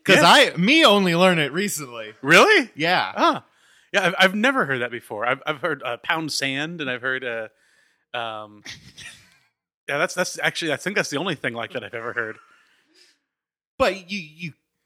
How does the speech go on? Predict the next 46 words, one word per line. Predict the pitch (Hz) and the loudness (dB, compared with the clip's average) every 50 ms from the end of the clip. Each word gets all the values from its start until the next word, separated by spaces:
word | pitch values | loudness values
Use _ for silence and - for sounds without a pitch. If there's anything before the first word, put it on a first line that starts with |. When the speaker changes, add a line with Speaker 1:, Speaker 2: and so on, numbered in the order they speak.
| _ | _
Speaker 1:
could | _ 180 170 156 | _ -4 -2 -2
understand | 147 123 117 - - 143 123 87 | -2 -4 -6 -8 -8 -8 -8 -10
the | - | -10
context | - 147 151 160 - - 101 101 - - | -6 -6 -6 -6 -6 -8 -12 -14 -14 -18
and | - - _ | -20 -20 _
figure | - 131 110 - 294 | -14 -12 0 2 2
Speaker 2:
Oh, | 285 165 | 2 4
Speaker 1:
out | 147 | 2
Speaker 2:
yeah, | 190 151 | 2 0
Speaker 1:
what | 110 113 | 0 0
me | 139 131 | -2 -4
Speaker 2:
yeah, | 120 170 135 | -2 -2 -2
Speaker 1:
was | 127 - | -2 -2
saying. | - 139 131 117 98 90 - | -4 -4 -4 -6 -6 -4 -4
Speaker 2:
yeah, | 196 151 | -2 -2
through | - 170 160 | -2 -4 -2
context | - 165 143 123 127 - 135 131 | 0 0 -2 -2 -4 -8 -8 -8
clues, | 127 120 110 | -8 -8 -6
Speaker 1:
Mm-hmm. | 113 107 110 143 | -8 -8 -8 -8
Speaker 2:
I, | |
I | 147 | -6
knew | 139 139 | -4 -4
what | 135 117 | -4 -6
you | 117 123 | -6 -8
meant. | 123 117 104 | -10 -10 -10
It's | 101 - | -12 -14
just | 131 - 135 | -10 -8 -8
I've | 123 107 123 | -8 -6 -8
never | 123 117 110 | -8 -8 -8
heard | 113 113 113 | -10 -12 -14
the | 104 | -16
expression. | - - - 120 110 - - 117 104 | -18 -12 -12 -10 -10 -10 -12 -10 -6
Speaker 1:
That, | 151 160 165 170 - - - 127 | -4 -4 -4 -6 -8 -12 -12 -8
that | 151 160 170 170 | -4 -4 -4 -4
is | 165 147 123 | -6 -8 -8
very | 131 147 147 147 | -8 -8 -6 -6
surprising | 139 - 143 - 175 170 156 120 110 101 104 | -8 -10 -10 -8 -6 -6 -6 -8 -12 -16 -20
to | - 110 | -20 -20
me. | 120 _ | _ _
Speaker 2:
Hmm. | 196 208 139 - _ _ _ _ 120 120 | -12 -12 -12 -14 _ _ _ _ -16 -12
Speaker 1:
Me, | 127 139 139 135 131 127 - - | -8 -8 -6 -6 -8 -10 -12 -18
me | - 127 123 131 139 143 139 | -20 -16 -14 -12 -10 -10 -8
only | 131 131 131 123 | -8 -10 -10 -10
hear | 120 123 127 117 | -10 -10 -10 -10
that | 120 117 117 110 | -10 -12 -12 -12
on | 107 107 104 104 104 104 | -14 -14 -16 -18 -20 -20